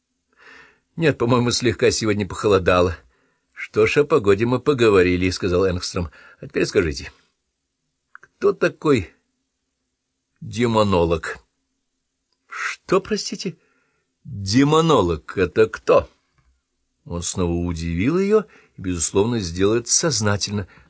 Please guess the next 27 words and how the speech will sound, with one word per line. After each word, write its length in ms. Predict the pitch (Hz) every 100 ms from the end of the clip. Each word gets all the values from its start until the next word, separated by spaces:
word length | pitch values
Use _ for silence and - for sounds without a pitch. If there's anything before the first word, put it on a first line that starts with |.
| -
На 120 | 92
сей 220 | - 98
раз 240 | 92 101 113
она 160 | 107
знала, 280 | 90 98 101
что 180 | - 101
ответить. 560 | - 95 90 - - _ _ _ _ _ _ _ _ _
«Специалист 880 | - - - - 143 180 214 - -
в 60 | -
сфере 460 | - - 180 170 156
демонологии — 1200 | 123 143 139 127 123 127 156 107 87 87 90 92 _ _ _ _ _ _ _ -
области 600 | - 139 104 - - 95
знания, 680 | 87 98 139 202 208 208 190
который 240 | - 95 92
изучает 480 | 87 85 92 90 87
обычаи 640 | 82 95 160 185 - 101
и 40 |
суеверия, 600 | 90 - 90 90 113 143 143
связанные 540 | - 107 107 113 113 - - -
с 220 | 90 85
демонами 560 | 92 95 107 110 131 - -
и 80 | 104
злыми 300 | 90 95 107
духами». 400 | 87 - 90 92 _ _ _ _ _ _ _ _ _ _ _ _ _
Энгстром 540 | 82 92 - - 104
снова 320 | 98 - 98 101
хмыкнул. 440 | - 87 92